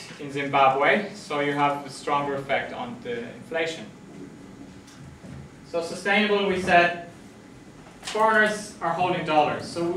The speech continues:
we said China is kind of in a difficult position. They, if they start selling their dollars, their currency will get stronger, they won't be able to export as much, and on top of that, the savings of dollars will be worth less,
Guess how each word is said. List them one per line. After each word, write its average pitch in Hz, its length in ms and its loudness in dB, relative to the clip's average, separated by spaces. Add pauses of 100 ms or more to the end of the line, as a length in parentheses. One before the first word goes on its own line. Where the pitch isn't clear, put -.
(100)
we 185 80 -6
said - 220 -4
China 233 320 6
is 214 200 4 (200)
kind 196 280 4
of 185 80 2
in 170 140 0
a 165 80 -2 (300)
difficult 180 380 0
position. 156 440 0
They, 156 200 -2
if 170 120 -8
they 208 140 4
start 208 300 6
selling 175 340 4
their 151 200 4
dollars, 147 680 4 (1200)
their 175 320 6
currency 185 320 6
will 165 140 2
get 156 160 4
stronger, 160 720 6 (240)
they 151 120 0
won't 170 240 6
be 165 100 2
able 156 220 4
to 151 100 -2
export 151 540 -2
as 143 140 -6
much, 160 440 0 (460)
and 160 180 2
on 165 120 4
top 233 200 8
of - 140 -2
that, 165 260 8
the 156 280 4
savings 214 500 6
of 147 160 -2
dollars 151 420 4
will 156 120 -2
be 151 100 -4
worth 151 240 -2
less, - 400 2